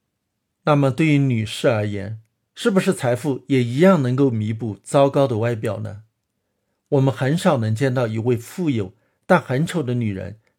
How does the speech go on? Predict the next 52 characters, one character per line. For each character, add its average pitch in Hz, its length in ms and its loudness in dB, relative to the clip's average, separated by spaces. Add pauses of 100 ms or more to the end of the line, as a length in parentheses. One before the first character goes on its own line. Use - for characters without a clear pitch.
嫁 151 160 2
给 120 140 -2
一 107 140 -4
个 113 160 -4
迷 107 220 -4
人 123 260 0
的 127 80 -2
男 104 260 -4
士。 101 320 -12 (1200)
一 143 140 -2
个 180 120 8
可 147 220 -2
能 117 160 0
的 151 80 4
原 110 240 0
因 110 180 0
是， 110 320 -8 (720)
非 220 160 4
常 175 180 2
富 220 220 -2
有 143 140 4
的 135 120 0
女 127 200 -2
士 107 340 -10 (280)
远 143 200 4
没 143 140 4
有 185 120 8
非 165 200 -2
常 123 180 -2
富 196 240 0
有 135 140 4
的 107 140 -4
男 104 180 -6
士 110 380 -8
那 127 120 -2
么 110 140 -2
多。 98 320 -12 (640)
例 139 160 2
如， 98 300 -6 (500)
二 170 100 4
零 139 220 2
一 156 100 -2
七 151 220 -4
年 131 160 2
的 123 100 -2
福 117 220 -10
布 139 160 -2
斯 131 180 -2
排 104 200 -6
行 113 200 -2
榜 107 220 -4
中， 95 240 -12